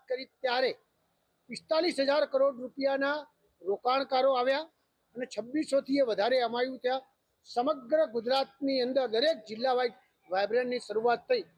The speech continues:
એ પ્રકારની એક સરસ વ્યવસ્થા થઈ હતી. એના ભાગરૂપે આ ફેર આદરણીય મુખ્યમંત્રી અને આદરણીય પ્રધાનમંત્રી નરેન્દ્રભાઈ મોદી સાહેબના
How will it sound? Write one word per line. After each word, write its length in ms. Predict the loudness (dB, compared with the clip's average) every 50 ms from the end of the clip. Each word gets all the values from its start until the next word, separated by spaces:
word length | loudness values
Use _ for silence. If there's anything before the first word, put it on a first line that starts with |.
| _ _ -4
એ 20 | -2 -2
પ્રકારની 380 | -2 -2 -2 -2 0 0 0 -2 -2
એક 60 | -4 -4
સરસ 200 | -2 -2 -2 -2 -2 -2
વ્યવસ્થા 380 | 0 0 0 -2 0 -2 -2 -2 -2
થઈ 120 | -4 -6 -6
હતી. 180 | -8 -12 -14 -14 _ _ _ -20 -20 -20 -20 _ _ _ _ _ _ _ -2
એના 200 | 0 0 0 0 0 0
ભાગરૂપે 460 | -2 -2 -2 -2 -4 -2 0 0 0 0 -2 -6 _ _ _ _ _ _ _ _ _ _ _ _ _ _ _ _
આ 160 | -4 -4 -4 -2 0
ફેર 160 | 0 0 0 -2 -6 _ _ _ _ _
આદરણીય 360 | -4 -2 0 0 0 0 -2 -4
મુખ્યમંત્રી 520 | -4 -4 -4 -4 -4 -6 -6 -6 -2 -2 0 0
અને 100 | 0 -2
આદરણીય 340 | -2 -2 -2 -2 -2 -2 -4 -2
પ્રધાનમંત્રી 540 | -2 -2 -2 -2 -2 -6 -6 -8 -6 -6
નરેન્દ્રભાઈ 420 | -6 -4 -4 -4 -2 -2 -2 -2 -2
મોદી 200 | -2 -4 -4 -4 0
સાહેબના 360 | 0 0 0 0 -2 -4 -4